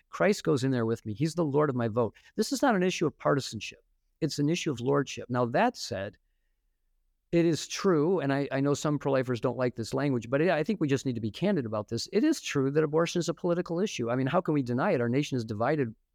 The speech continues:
s-, you know, uh, bitterly over the abortion issue, and partic-, and, and we see that the political parties are diametrically opposed on this. So the,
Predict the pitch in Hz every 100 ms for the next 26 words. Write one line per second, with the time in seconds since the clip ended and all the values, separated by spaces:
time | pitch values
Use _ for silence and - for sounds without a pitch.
0 | _ _ 123 - - - 131 117 107 -
1 | 143 - 139 _ _ _ _ 123 127 151
2 | 247 156 107 104 127 127 117 110 - _
3 | _ - 123 110 113 110 113 107 - 151
4 | 160 135 113 - - 220 - 143 139 147
5 | 135 135 - 175 160 160 - - _ -
6 | 127 143 196 262 123 131 117 110 107 117
7 | 117 117 - 120 120 107 - 110 101 101
8 | 104 104 - 113